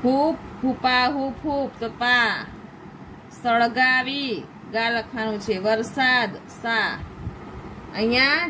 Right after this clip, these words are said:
ઝાડ, તો ઝા. પછી ડા લખવાનું છે. ગડગડાટ, આકાશ.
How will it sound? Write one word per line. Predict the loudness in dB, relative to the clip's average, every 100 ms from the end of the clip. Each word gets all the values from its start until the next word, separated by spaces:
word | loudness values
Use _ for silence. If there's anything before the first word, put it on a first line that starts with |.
| -2
ઝાડ, | 0 4 4 2
તો | -2 -4 -2
ઝા. | -2 0 2 0 -2 -8 -12 -16 -18 -18 -18 -18 -16 -16 -16 -4
પછી | -2 0 2
ડા | 4 4 4
લખવાનું | 2 0 -4 -2 -2
છે. | 0 0 0 -6 -12 -14 -14 -14 -8 2
ગડગડાટ, | 4 4 4 4 2 -2 -10 -6
આકાશ. | -4 -4 0 2 2 0 -2 -8